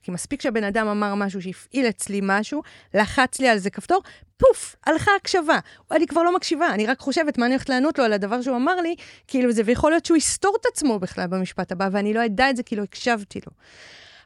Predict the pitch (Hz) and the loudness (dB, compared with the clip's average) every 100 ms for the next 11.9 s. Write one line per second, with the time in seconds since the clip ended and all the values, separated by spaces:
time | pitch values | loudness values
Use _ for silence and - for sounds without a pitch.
0 | 196 190 190 - 285 294 - 214 208 190 | -8 -6 -6 -2 0 0 -2 -4 -2 -2
1 | 170 160 _ _ _ _ _ _ _ _ | -4 -10 _ _ _ _ _ _ _ _
2 | _ _ - 151 208 190 - - 226 214 | _ _ -10 -2 0 0 -2 -2 0 0
3 | 262 254 _ _ _ 233 202 196 - 214 | -2 -6 _ _ _ -6 -4 -4 -4 -2
4 | 202 202 240 220 214 214 202 202 190 185 | -2 0 0 2 0 -2 -2 -2 0 -2
5 | - 190 185 196 180 175 170 165 160 - | -2 -4 -4 -4 -4 -4 -4 -4 -6 -6
6 | 165 160 208 339 311 - - 185 180 170 | -4 -2 -2 -4 -8 -16 -8 -6 -4 -6
7 | - 185 190 - 185 208 226 208 202 190 | -10 -10 -8 -6 -4 -2 -2 -2 -2 -2
8 | 185 - 165 156 165 240 - _ - 196 | -4 -6 -8 -8 -6 -8 -10 _ -6 -4
9 | 180 180 202 190 175 175 277 294 269 214 | -2 -2 -2 -2 -2 -2 0 0 0 0
10 | 196 240 226 208 175 170 - 196 - 226 | 2 2 4 2 0 -2 -4 -4 -4 -4
11 | 226 311 - - - - 202 269 | -2 -2 -6 -20 -20 -8 -2 0